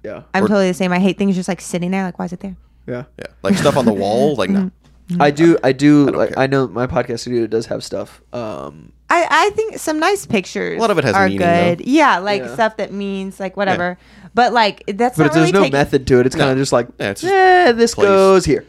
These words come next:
Speaker 1: <laughs>
Speaker 2: And it's not taking up space, really,
Speaker 3: No.
Speaker 2: 'cause it's on the wall.
Speaker 1: Yeah. Yeah, the, the jacket that's hung up on the wall is a
Speaker 3: Mm-hmm.
Speaker 1: little bit, I mean, it sticks out a little bit more, but that one's, like,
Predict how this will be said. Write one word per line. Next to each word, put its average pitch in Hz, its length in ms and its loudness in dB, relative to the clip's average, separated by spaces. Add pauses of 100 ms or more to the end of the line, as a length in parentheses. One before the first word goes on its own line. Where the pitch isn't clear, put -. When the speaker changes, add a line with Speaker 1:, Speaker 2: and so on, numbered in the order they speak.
Speaker 1:
<laughs> 170 120 -8
Speaker 2:
And 262 160 2
it's - 140 -8
not 392 140 -2
taking 311 260 -6
up 208 80 -6
space, - 420 -8
really, 196 180 -2
Speaker 3:
No. - 40 -4
Speaker 2:
'cause 196 160 -2
it's 190 140 -8
on 202 100 -6
the 196 60 -6
wall. 196 320 -12 (200)
Speaker 1:
Yeah. 127 220 -10 (640)
Yeah, 107 180 -12
the, 117 380 -2
the 123 80 -4
jacket 123 380 -2
that's 107 160 -10
hung 117 100 -10
up 113 140 -10
on 120 80 -8
the 123 80 -12
wall 123 260 -8
is 92 80 -8
a - 60 -8
Speaker 3:
Mm-hmm. 110 40 -8
Speaker 1:
little 120 160 -6
bit, 123 220 -6 (220)
I - 60 -18
mean, 123 120 -8
it 117 60 -12
sticks 127 240 -6
out 127 120 -2
a 123 40 -4
little 127 120 -4
bit 107 120 -6
more, 127 160 -6
but 123 100 -8
that 123 160 -8
one's, 127 240 -12
like, 120 300 -12